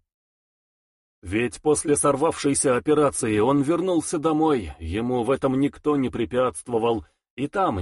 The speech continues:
ни ареста, ни наказания он не получил. Именно последний аргумент имел самое большое действие на умы поляков. Точку в сомнениях санации поставил Филипп Морео.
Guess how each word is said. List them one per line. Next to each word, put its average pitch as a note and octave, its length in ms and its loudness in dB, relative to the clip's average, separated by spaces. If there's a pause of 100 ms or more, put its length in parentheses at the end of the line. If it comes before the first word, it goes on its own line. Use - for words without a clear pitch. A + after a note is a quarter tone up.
ни A3+ 140 -2
ареста, E3+ 640 -2
ни F2 160 -2
наказания B2 840 -2
он B2+ 220 0
не C3+ 100 -2
получил. D#3 600 -2 (800)
Именно C#3 440 0
последний D#3+ 600 0
аргумент C#3+ 560 2
имел C3+ 320 0
самое C3 420 0
большое A#2+ 540 -2
действие F#2 560 -6
на F2+ 140 -4
умы F#2 260 -4
поляков. E2+ 560 -6 (1120)
Точку G#2+ 440 -2
в - 100 -10
сомнениях G#2+ 640 -2
санации A2 640 -4
поставил E3+ 600 -2
Филипп D#3+ 460 -2
Морео. G2 640 -2